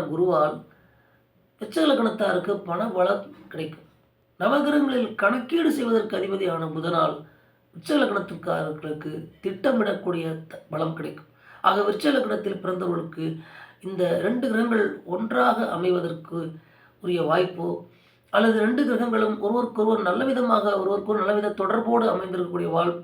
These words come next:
வாய்ப்போ விருச்சிக லக்னத்தில் பிறந்தவர்களுக்கு அமைந்துவிட்டால், அதாவது குரு பகவான் புதன் பகவானும் நல்ல விதமாக சேர்ந்தோ அல்லது ஒருவருக்கொருவர் பார்த்தோ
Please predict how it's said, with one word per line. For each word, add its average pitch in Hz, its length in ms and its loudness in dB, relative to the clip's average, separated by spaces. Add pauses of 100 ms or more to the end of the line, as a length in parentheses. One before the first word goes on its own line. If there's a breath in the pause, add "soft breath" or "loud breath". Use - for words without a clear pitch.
வாய்ப்போ 175 420 0
விருச்சிக 196 260 -4
லக்னத்தில் 180 420 -4
பிறந்தவர்களுக்கு 170 520 -4
அமைந்துவிட்டால், 160 540 -6
அதாவது 165 260 -4
குரு 175 160 2
பகவான் 170 440 0
புதன் 170 300 -4
பகவானும் 165 440 -6 (840 loud breath)
நல்ல 196 240 2
விதமாக 226 500 4
சேர்ந்தோ 170 480 -4 (540 loud breath)
அல்லது 196 240 -2
ஒருவருக்கொருவர் 196 640 2
பார்த்தோ 175 400 2